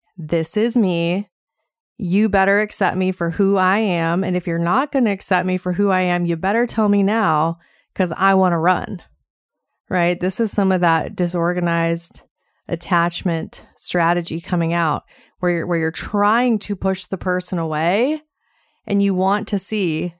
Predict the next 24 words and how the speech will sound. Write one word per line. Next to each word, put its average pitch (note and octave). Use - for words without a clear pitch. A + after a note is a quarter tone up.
if E3+
they're E3+
gonna F3+
fight, -
if E3+
they're F#3
gonna G3+
stay. A3+
Which A3
was G#3+
really C4+
fascinating G#3+
that F3
when F3+
we F3+
met F#3
Danielle's E3+
mom, F3
she -
talked E3
about C#3+
that. C#3+
She -
said, D#3